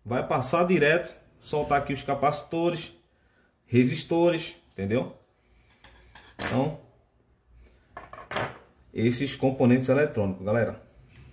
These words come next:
Eu percebi aqui que o thermal pad deixou um pouco úmido essa memória aqui, essa B G A, tá vendo?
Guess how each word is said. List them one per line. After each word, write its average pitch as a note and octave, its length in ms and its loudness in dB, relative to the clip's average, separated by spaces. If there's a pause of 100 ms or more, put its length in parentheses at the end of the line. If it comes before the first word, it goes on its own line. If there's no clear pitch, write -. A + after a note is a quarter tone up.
(140)
Eu G2 80 -6
percebi D#3 340 0
aqui D#3 180 2
que D#3 80 -4
o C3 40 -2
thermal C#3 320 4
pad C3 340 2
deixou B2 280 0
um C3 80 -4
pouco D3+ 240 -2
úmido D3 500 0 (480)
essa G#2+ 240 0
memória B2 360 6
aqui, B2+ 180 -2
essa G#2+ 160 0
B G#2+ 140 2
G B2 160 2
A, F#2 140 0
tá F2 240 -12
vendo? A#2 260 -4